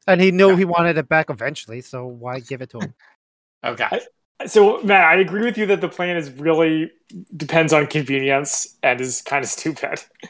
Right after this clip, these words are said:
Speaker 3: Um,
Speaker 2: Yep.
Speaker 3: but whatever. I, I, I don't really have a but.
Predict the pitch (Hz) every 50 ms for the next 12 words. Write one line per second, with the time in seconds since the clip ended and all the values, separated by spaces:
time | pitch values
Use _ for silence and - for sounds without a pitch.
0 | - - - - 226 - - - _ _ _ _ _ - 127 113 110 110 107 107
1 | 110 110 - _ _ _ _ _ _ _ _ _ _ _ _ _ _ _ _ _
2 | _ _ - 117 139 - 156 151 147 135 131 131 135 143 - - - _ _ _
3 | _ - 143 123 110 107 104 98 104 107 110 - - _ _ _ _ _ _ _
4 | _ _ _ _ _ _ _ _ _ _ _ - 139 160 - - 165 175 - -
5 | 175 180 190 185 180 180 170 160 156 143 143 135 117 - 113 107 107 -